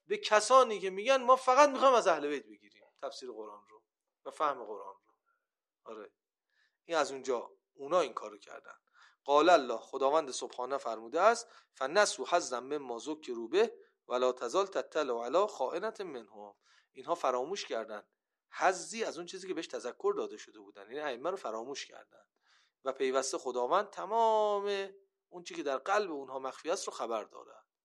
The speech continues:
خب اینا چیکار کردن؟ این افرادی که ائمه رو ترک کردن مبتلای به چی شدن؟ خیلی حدیث زیباییه. و ذالک انهم، خب دیدن سنت پیغمبر که ندارن، چون معنی حدیث داشتن و معنی کتابت حدیث و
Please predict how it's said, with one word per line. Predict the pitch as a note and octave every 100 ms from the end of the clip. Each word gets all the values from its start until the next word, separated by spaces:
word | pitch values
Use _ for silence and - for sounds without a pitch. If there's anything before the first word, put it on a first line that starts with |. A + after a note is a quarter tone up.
| _ - - - _
خب | - F#3+ E3
اینا | F3 A#3
چیکار | F#3+ G3+ A#3
کردن؟ | A#3 B3+ B3 F3+ A#2 - _ _ _ _ _ _ _ _ _ _ _
این | C#3 C3
افرادی | C3 B2+ - C#3+ C3+ C3
که | D3+
ائمه | C3 C3 C3 B2+
رو |
ترک | B2+ C#3 C3 B2+
کردن | C3 C3 G3+ G3+ - _
مبتلای | C#3+ E3+ - - D#3 F#3 G3+
به | E3+
چی | - A#3
شدن؟ | B3 A#3+ B3 B3+
خیلی | - - G#3
حدیث | F3 D3 C#3+ C3
زیباییه. | A2+ G#2+ G#2 F#2+ G2 _ _ _ _ _ _
و | B2
ذالک | A#2+ B2+ B2+ C3+ D#3+
انهم، | C3 A#2 D#3
خب | F3+ D3
دیدن | E3 E3+ E3 -
سنت | - B2+ C#3 C#3+
پیغمبر | C3 C3+ F3
که | F#3+
ندارن، | G#3 F3+ A2 G#2+
چون | B2 G#2+
معنی | A#2+ C3
حدیث | A2+ A2+ D3+ -
داشتن | C3 - B2+
و | A2
معنی | A2+ A#2
کتابت | A2+ - G#2+ G#2
حدیث | G#2 A#2 D#3+
و | -